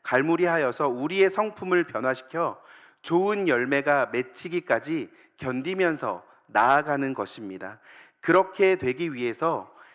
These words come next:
가장 먼저 갖추어야 할 제일 중요한 요건은 바로 듣는 것입니다.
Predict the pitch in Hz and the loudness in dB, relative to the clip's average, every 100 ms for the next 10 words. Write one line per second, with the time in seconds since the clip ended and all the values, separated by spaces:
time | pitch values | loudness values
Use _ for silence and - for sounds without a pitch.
0 | _ - 143 139 190 196 196 170 117 117 | _ 0 0 4 4 4 0 2 0 0
1 | 151 147 147 143 110 - - 156 151 139 | 0 2 0 -2 -6 -6 -6 -2 2 2
2 | 123 151 123 87 - - _ - 147 165 | 2 0 -2 -6 -20 -20 _ -4 0 2
3 | 180 175 - 131 135 143 143 117 95 113 | 0 -4 -8 -6 -2 0 0 -4 -4 -4
4 | 110 110 110 104 131 180 - - _ _ | -4 -8 -6 -2 0 -2 -6 -20 _ _
5 | - 135 151 185 185 127 - 101 98 92 | -6 -2 2 2 2 -2 -2 -10 -10 -12
6 | 98 | -14